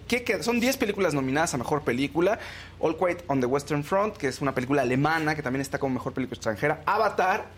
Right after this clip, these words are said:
El Camino del Agua, que, que la ge-, todo el mundo dice, "Yo le cortaría dos horas", pero, pues, está gener-, ya es de las más vistas, el, del top seis a nivel mundial, de lo ma-, más taquillero. Está The Banshees of Inisherin, que es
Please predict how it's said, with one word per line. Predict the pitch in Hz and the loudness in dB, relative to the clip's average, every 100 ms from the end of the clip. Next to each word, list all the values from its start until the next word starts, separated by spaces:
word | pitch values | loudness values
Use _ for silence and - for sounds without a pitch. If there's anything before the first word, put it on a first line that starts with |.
| - | -16
El | 113 | -8
Camino | 117 127 165 175 | -2 0 2 2
del | 123 | 2
Agua, | 120 156 185 175 | 2 4 2 0
que, | 101 - - | -6 -16 -6
que | 131 | 0
la | 127 127 | 2 2
ge-, | 151 | 0
todo | 175 | 0
el | 190 | 0
mundo | 196 | 2
dice, | 185 196 | 2 2
"Yo | 214 | 2
le | 220 | 2
cortaría | 160 - 143 160 | 0 2 2 2
dos | 160 160 | 2 2
horas", | 151 165 185 262 - | 2 2 2 0 0
pero, | 165 185 180 285 | 2 4 4 4
pues, | 214 139 - - - - | 2 0 -6 -12 -14 -14
está | - - 165 | -6 -2 0
gener-, | 170 139 | 2 0
ya | 139 165 | 2 2
es | |
de | 180 | 2
las | 165 143 | 2 2
más | 160 165 | 2 0
vistas, | 147 151 170 - - | -2 0 -2 -2 -4
el, | 127 123 - | -4 -4 0
del | 135 123 | -2 0
top | 156 | -2
seis | 156 - 170 175 175 | 0 0 2 4 4
a | 156 | 2
nivel | 131 139 147 | 2 2 2
mundial, | 143 139 147 | 2 2 2
de | 139 | 2
lo | 113 | 0
ma-, | 120 131 | 0 2
más | 143 147 | 0 -2
taquillero. | 143 120 123 180 208 208 - - | -6 -4 2 4 2 -2 -12 -8
Está | 135 135 190 190 175 | -4 0 2 2 0
The | 147 | 0
Banshees | 175 190 190 - | 0 0 -2 -4
of | 151 - - - | -4 -6 -14 -4
Inisherin, | 175 185 196 - 160 165 196 226 | 0 2 2 2 2 2 -2 -4
que | 165 | -6
es | 160 | -8